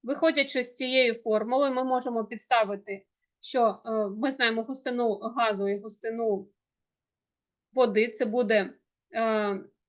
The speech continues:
два помножити на вісімсот помножити на нуль три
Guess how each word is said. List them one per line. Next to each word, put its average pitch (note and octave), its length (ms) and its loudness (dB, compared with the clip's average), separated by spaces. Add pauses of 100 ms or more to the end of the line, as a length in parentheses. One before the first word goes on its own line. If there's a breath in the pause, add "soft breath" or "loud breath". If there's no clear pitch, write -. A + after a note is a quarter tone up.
(220)
два B3 200 6
помножити A3+ 480 -4
на G#3 140 0
вісімсот G#3+ 500 -4
помножити G#3 460 -6
на G3+ 140 -2
нуль G3+ 160 -2
три - 380 0